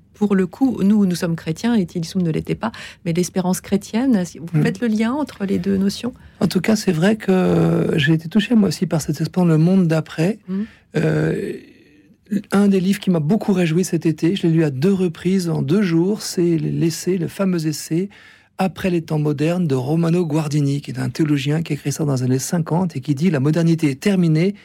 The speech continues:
Speaker 2: il y a un monde qui n'a pas encore reçu de nom. » Ce fameux monde d'après. Et mon ami Gilles Herrière Dubreuil a écrit un livre qui paraîtra dans quelque temps, un livre posthume, où il travaille justement sur cet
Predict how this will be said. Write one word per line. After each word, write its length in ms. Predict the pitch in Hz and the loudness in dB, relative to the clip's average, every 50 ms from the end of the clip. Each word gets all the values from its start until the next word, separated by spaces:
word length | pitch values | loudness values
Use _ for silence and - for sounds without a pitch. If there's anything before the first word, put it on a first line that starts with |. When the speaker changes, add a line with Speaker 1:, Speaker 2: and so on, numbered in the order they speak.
| _ _ - | _ _ 0
Speaker 2:
il 160 | 156 151 151 | 2 4 4
y 80 | 151 165 | 4 4
a 140 | 160 165 165 | 2 2 0
un 140 | - 139 143 | 0 2 2
monde 520 | 139 139 143 156 180 190 202 196 202 202 202 - _ _ _ _ _ | 4 4 4 4 4 4 4 4 2 0 -4 -10 _ _ _ _ _
qui 120 | - - 151 | -4 -2 -2
n'a 120 | 131 127 | -2 -2
pas 260 | 120 - 170 175 156 | -2 -2 -2 -2 -2
encore 280 | 139 127 123 - 143 123 | -2 -4 -4 -4 -4 -2
reçu 240 | 135 131 - - 123 | -4 -4 -4 -4 -2
de 100 | 127 127 | -2 -2
nom. » 180 | 117 117 120 123 _ _ _ _ _ _ _ _ _ | -2 -2 -4 -8 _ _ _ _ _ _ _ _ _
Ce 120 | - - 147 | -8 -6 -4
fameux 240 | 127 139 143 147 | -2 0 0 0
monde 240 | 147 139 147 160 160 | 0 0 0 0 0
d'après. 380 | 143 143 131 - - - 117 120 _ _ _ _ _ _ _ _ _ _ - | 0 -2 -4 -6 -8 -12 -14 -14 _ _ _ _ _ _ _ _ _ _ -4
Et 640 | - 139 143 135 139 135 135 135 139 - - - - | 0 0 2 2 2 2 0 0 -2 -2 -2 -2 0
mon 160 | 151 143 135 | 0 2 2
ami 200 | 139 139 143 143 | 2 2 2 2
Gilles 160 | 135 131 156 143 | 2 2 0 0
Herrière 200 | 139 143 139 135 | 0 0 -2 0
Dubreuil 460 | 127 135 139 127 127 143 170 175 160 | 0 -2 -2 -2 0 0 2 2 2
a 60 | 135 | 2
écrit 280 | 131 135 131 - - 143 | 0 -2 -4 -4 -2 0
un 100 | 139 135 | 0 2
livre 200 | 135 143 160 - | 2 2 0 0
qui 140 | - - 120 | -4 -8 -6
paraîtra 720 | - 123 123 127 127 - - 147 143 139 131 123 120 120 123 - - - - - _ _ | -4 -2 0 0 -2 -2 -2 -2 0 0 0 -2 -2 -4 -8 -12 -16 -20 -20 -20 _ _
dans 60 | 151 | -6
quelque 320 | 127 - 156 147 139 - 143 | -2 -2 -2 -2 -2 -2 -4
temps, 340 | 139 - - 170 196 214 220 - - - - - _ _ - | -2 0 0 2 2 0 -2 -6 -12 -20 -20 -20 _ _ -2
un 60 | - | 0
livre 260 | 131 135 135 123 131 | 0 0 0 0 -2
posthume, 720 | 127 - - 143 - - - - 160 185 196 208 214 214 220 - | -2 -2 -2 -2 -2 -4 -2 0 2 4 6 4 4 2 0 0
où 100 | - 139 | 0 2
il 140 | 143 139 135 | 2 0 0
travaille 420 | - - - 196 190 202 202 180 | -2 0 0 2 2 2 2 2
justement 640 | 143 151 185 160 - - 180 170 160 160 165 175 185 | 2 0 -2 -2 0 0 0 2 2 2 0 0 -2
sur 560 | 185 - - - - - 175 185 190 185 - - _ _ _ _ | -4 -4 -6 -2 0 2 4 4 2 2 -2 -6 _ _ _ _
cet 300 | - - 254 233 - - | -6 -4 -4 -4 -4 -6